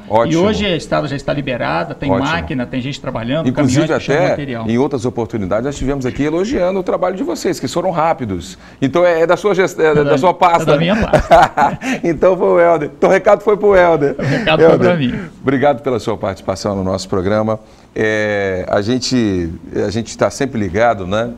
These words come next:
Speaker 1: Eu, eu tenho feito um, um trabalho aqui, a T V Sim tem feito um trabalho de elogiar quando é pra elogiar, a gente cobra quando é pra cobrar, mas sempre de, de mo-, de modo construtivo, não pra,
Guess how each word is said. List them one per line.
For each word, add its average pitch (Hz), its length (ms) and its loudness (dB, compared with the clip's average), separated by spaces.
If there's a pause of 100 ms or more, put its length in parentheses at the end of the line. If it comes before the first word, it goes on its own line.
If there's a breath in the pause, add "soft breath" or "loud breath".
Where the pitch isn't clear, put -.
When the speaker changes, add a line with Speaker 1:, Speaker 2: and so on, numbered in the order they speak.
Speaker 1:
Eu, 113 340 0
eu 117 100 0
tenho 127 240 -2
feito 117 480 -4 (320 loud breath)
um, 101 280 -6
um - 20 -6
trabalho 104 480 -2
aqui, 95 160 -8 (100)
a 90 140 -2
T 151 140 -4
V 180 160 -2
Sim 135 200 -4
tem 110 140 -4
feito 104 220 -6
um 98 40 -4
trabalho 101 480 -2 (340 loud breath)
de 95 220 -4
elogiar 117 480 0
quando 104 220 -6
é 98 40 -4
pra 101 140 -6
elogiar, 98 320 -4
a 104 100 -2
gente 104 240 -6
cobra 113 360 -2
quando 101 280 -6
é 101 60 -2
pra 98 140 -6
cobrar, 101 760 -2
mas 131 160 -4
sempre 160 220 -4
de, 131 160 -2
de 113 100 -4
mo-, 113 180 -2
de 104 80 -6
modo 123 240 -2
construtivo, 123 960 -4 (260 loud breath)
não 147 140 -4
pra, 123 220 -4